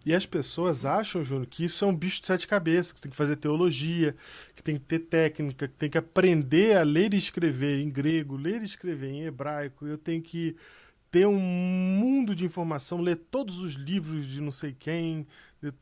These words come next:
todos os, ter todas as informações pra eu poder chegar e interpretar a Bíblia. E não é assim que funciona. Só que se a gente fizesse, por exemplo, uma série com a teorização do passo a passo,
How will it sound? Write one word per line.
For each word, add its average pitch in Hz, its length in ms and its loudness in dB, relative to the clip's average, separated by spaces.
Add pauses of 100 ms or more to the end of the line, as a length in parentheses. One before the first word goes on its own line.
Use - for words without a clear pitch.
todos 214 320 -4
os, 147 400 -8
ter 156 160 -12
todas 220 280 -6
as 185 100 -8
informações 170 640 -6
pra 196 120 -6
eu 190 40 -2
poder 175 520 0
chegar 175 640 -2
e 180 180 -4
interpretar 175 520 0
a - 20 0
Bíblia. 139 320 0
E 185 100 4
não 233 380 8
é 226 120 8
assim 233 320 -2
que 175 60 -16
funciona. 214 600 -4 (720)
Só - 200 4
que 240 160 0
se 254 120 0
a 240 40 4
gente 294 220 2
fizesse, 156 540 0
por 147 160 0
exemplo, 143 340 -2
uma 185 220 2
série 131 520 -2
com 139 540 -2 (380)
a 135 100 -2
teorização 202 1120 2
do 135 80 -6
passo 143 380 -6
a 120 60 -10
passo, - 600 -8